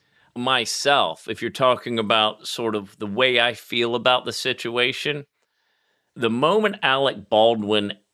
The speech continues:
takes a path of denying responsibility as opposed to just complete sorrow for what's happened, turns my feeling about it, okay?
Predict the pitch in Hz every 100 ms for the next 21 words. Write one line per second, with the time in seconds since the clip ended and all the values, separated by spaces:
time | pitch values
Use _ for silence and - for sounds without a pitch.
0 | _ _ _ _ _ - - 131 - 120
1 | 101 131 123 120 - 98 85 101 101 113
2 | 139 165 160 131 - - 123 123 120 110
3 | 90 110 107 104 90 87 82 - 101 95
4 | 98 - 120 120 120 107 - - - 107
5 | 104 101 92 _ _ _ _ _ _ -
6 | 117 - - - 113 101 - 135 - -
7 | - 127 117 110 82 69 - 95 87 98
8 | 101 - 98 107 - 139 139 _ _ _
9 | - 226 233 180 170 - 185 214 107 80
10 | - - _ _ _ _ _ - 110 -
11 | 131 147